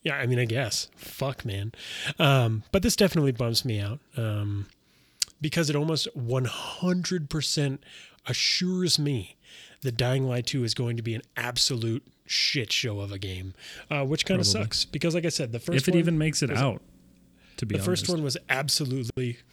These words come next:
Speaker 1: okay. <laughs> Say the goat's name. Bah.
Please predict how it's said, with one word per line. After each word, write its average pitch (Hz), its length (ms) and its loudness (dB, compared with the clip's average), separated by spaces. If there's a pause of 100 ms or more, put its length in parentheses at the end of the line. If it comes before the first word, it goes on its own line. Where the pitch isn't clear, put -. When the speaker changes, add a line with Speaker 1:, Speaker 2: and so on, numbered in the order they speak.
(180)
Speaker 1:
okay. 110 340 -4
<laughs> - 1040 -14 (800)
Say 143 320 2
the 135 120 0
goat's 127 420 0
name. 113 500 -2 (240)
Bah. 160 440 2